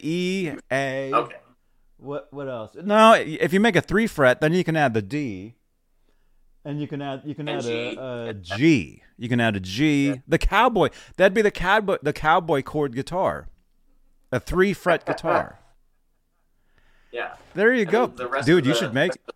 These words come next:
Speaker 2: fretboard. <laughs>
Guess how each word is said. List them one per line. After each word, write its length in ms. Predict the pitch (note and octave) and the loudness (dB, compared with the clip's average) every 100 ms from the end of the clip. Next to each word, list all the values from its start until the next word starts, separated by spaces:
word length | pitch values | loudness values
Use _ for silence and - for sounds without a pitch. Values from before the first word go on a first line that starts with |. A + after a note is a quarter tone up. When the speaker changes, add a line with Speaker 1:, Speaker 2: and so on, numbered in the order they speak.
| - | -4
Speaker 2:
fretboard. 360 | C#3 A#2 A2 - _ _ | -4 -4 -12 -14 _ _
<laughs> 1600 | A#2 - _ _ _ _ _ _ _ _ _ - - - - - | -18 -18 _ _ _ _ _ _ _ _ _ -20 -20 -20 -18 -20